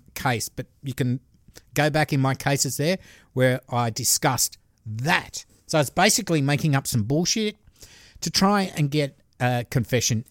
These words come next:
out of the subject. Now, Gates tells Jennifer that things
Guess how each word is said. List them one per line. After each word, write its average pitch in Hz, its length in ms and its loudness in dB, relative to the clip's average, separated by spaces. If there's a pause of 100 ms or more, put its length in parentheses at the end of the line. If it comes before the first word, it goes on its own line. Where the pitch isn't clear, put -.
out 110 200 0
of 104 200 -4 (140)
the 98 200 -4
subject. 185 500 0 (840)
Now, 156 200 4
Gates 190 340 2
tells 185 280 4
Jennifer 196 440 2
that 143 220 -4
things 190 360 2